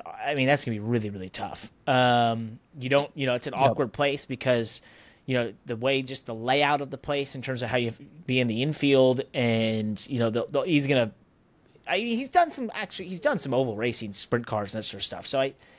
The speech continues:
Speaker 1: he's not gonna be a total duck out of water, but, you know, it's gonna be, that's gonna
Speaker 2: Yeah,
Speaker 1: be a really
Speaker 2: but it's
Speaker 1: tough
Speaker 2: still the
Speaker 1: undertaking.
Speaker 2: tire. I mean, I, yeah, we,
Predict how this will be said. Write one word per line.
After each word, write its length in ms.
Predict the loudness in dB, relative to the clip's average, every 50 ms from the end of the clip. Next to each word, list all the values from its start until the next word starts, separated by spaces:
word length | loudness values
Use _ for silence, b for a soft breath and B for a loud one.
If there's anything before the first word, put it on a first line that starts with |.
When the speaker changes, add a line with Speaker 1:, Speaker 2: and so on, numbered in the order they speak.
| b b b
Speaker 1:
he's 120 | -4 2
not 80 | 4 4
gonna 120 | 4 6
be 100 | 4 4
a 40 | 2
total 280 | 2 2 2 2 2 2
duck 220 | 0 -2 -2 -2
out 120 | -2 -4 -4
of 80 | -4
water, 260 | -4 -2 -2 0 0
but, 240 | 0 2 0 0 -2 b b b b b b b b b b b b b
you 100 | 6 6
know, 60 | 6
it's 160 | 6 6 2
gonna 100 | 0 0
be, 160 | 2 4 2
that's 220 | 2 2 0 0 2
gonna 140 | 4 4
Speaker 2:
Yeah, 20 | 4
Speaker 1:
be 20 |
a 40 | 6
really 100 | 6 4 4
Speaker 2:
but 20 | 4
it's 80 | 4
Speaker 1:
tough 80 | 2 2
Speaker 2:
still 100 | 4 4
the 60 | 2
Speaker 1:
undertaking. 300 | 0 0 0 2 2 2
Speaker 2:
tire. 260 | 2 0 -4 -6 -8 -6 -4
I 40 | -2
mean, 200 | -2 -2 -2 -2
I, 260 | 0 0 -2 -2 -4 -8 -18 -20 _ _ _ -20 -20 _ _ _ _ _ _ _ -20 -20 _ -20 -20 -16 _
yeah, 220 | 0 2 4 4 4
we, 140 | 4 2